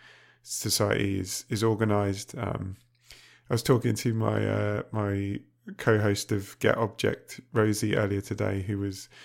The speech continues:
uh, who mentioned about how the, the Black Death, um, which, uh, as she said, is, is, was on a completely different scale to what we're dealing with, uh, today. But, but nevertheless, it basically en-, ended feudalism. Was a, a big part of,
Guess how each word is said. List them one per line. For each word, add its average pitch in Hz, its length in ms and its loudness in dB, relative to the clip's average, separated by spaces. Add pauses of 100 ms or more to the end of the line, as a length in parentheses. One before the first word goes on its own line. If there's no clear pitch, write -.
(460)
uh, 104 140 -2
who 117 100 0
mentioned 107 680 0 (720)
about 117 140 2
how 107 160 4
the, 101 320 0
the - 160 -4
Black - 320 0
Death, 107 400 2 (220)
um, 98 300 -2 (180)
which, - 400 -2
uh, 104 200 2
as 107 140 4
she 107 100 -2
said, 98 300 0
is, 101 180 -4
is, 104 220 0
was 104 160 -4
on 104 80 2
a 104 60 -2
completely - 480 -2 (140)
different - 280 0
scale 101 380 4
to 101 180 -8
what 98 180 0 (380)
we're 110 60 -2
dealing 98 260 -2
with, 92 300 -4 (120)
uh, 104 200 2
today. 95 340 0 (280)
But, 110 200 4
but 113 120 4
nevertheless, 107 440 2
it - 260 -4
basically 104 720 2
en-, 101 380 0 (220)
ended 101 260 0
feudalism. 101 800 0
Was 107 160 -2
a, 113 280 -2
a 107 60 2
big 101 440 -2
part - 300 6
of, - 220 -8